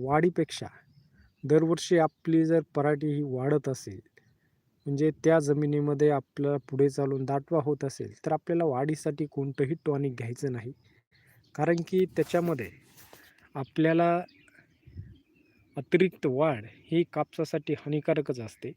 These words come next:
आपल्याला नियोजन करत असताना त्या प्लॉटमध्ये जर आपली शेवटपर्यंत वाढ ही मर्यादित राहत असेल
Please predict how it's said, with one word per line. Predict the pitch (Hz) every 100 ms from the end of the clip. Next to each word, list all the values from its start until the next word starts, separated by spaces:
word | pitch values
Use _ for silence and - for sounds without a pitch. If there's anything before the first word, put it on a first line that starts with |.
| _ _ _ _ _ _ _ _ _ 139
आपल्याला | - 156 165 175
नियोजन | 151 151 156 170 160
करत | 165 160 160
असताना | - - 156 165 170 _ _ _
त्या | 160 151
प्लॉटमध्ये | 143 143 - 160 131 104 - _ _ _ _ _ _ -
जर | 147
आपली | 151 147 165 170 170 - - _ -
शेवटपर्यंत | - 170 165 - 175 170 139
वाढ | 135 156 143
ही | - 165 180 _ _ -
मर्यादित | 139 156 175 180 160
राहत | 151 151
असेल | 147 - 123